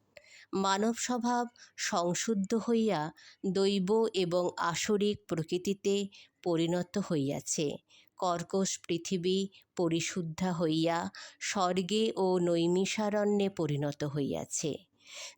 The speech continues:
যে জ্যোতি দেবগণের শিরমণ্ডলে, তাহা জগতে নাই। কবির হৃদয়ে আছে। যে জ্বালা শচীর কটাক্ষে, তাহা জগতে নাই,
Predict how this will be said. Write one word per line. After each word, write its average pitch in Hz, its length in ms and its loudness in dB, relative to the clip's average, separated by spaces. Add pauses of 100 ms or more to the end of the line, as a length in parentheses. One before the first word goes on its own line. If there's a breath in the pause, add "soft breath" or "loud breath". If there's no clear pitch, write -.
যে 220 260 2
জ্যোতি 196 460 2
দেবগণের 190 800 2 (380 soft breath)
শিরমণ্ডলে, 190 960 2 (500)
তাহা 170 300 -2
জগতে 160 560 -2
নাই। 147 280 -2 (540 soft breath)
কবির 170 420 0
হৃদয়ে 151 520 0
আছে। - 520 -4 (600 loud breath)
যে 214 260 2
জ্বালা 185 500 0
শচীর 180 560 -2
কটাক্ষে, 165 800 -4 (340)
তাহা 190 260 -2
জগতে 165 640 -2
নাই, 147 380 -4